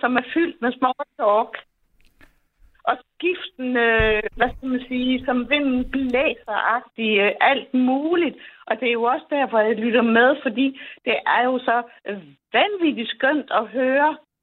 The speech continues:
hvad skal man sige, hele oplandet her i D K.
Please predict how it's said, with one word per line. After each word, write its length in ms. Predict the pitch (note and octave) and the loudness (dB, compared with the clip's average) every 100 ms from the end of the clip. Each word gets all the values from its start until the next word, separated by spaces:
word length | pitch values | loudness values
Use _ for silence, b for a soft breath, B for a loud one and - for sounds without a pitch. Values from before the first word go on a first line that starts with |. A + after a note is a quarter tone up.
| _ _ _ _ _ _ _ - | _ _ _ _ _ _ _ -4
hvad 100 | C#4+ | -4
skal 140 | - | -2
man 80 | C#4 | -4
sige, 260 | C4+ C#4 C4 | -2 -2 0
hele 400 | C#4+ D4+ F4 - | 2 2 2 2
oplandet 880 | A#3+ E4 F#4 B3 G#3+ G3 F3 F#3 G#3 | 0 0 -2 -2 -2 -4 -2 -2 2
her 300 | C4+ A#3 F#3 | 4 4 4
i 220 | A3 B3 | 2 -2
D 100 | - C4 | 2 2
K. 20 | - | 2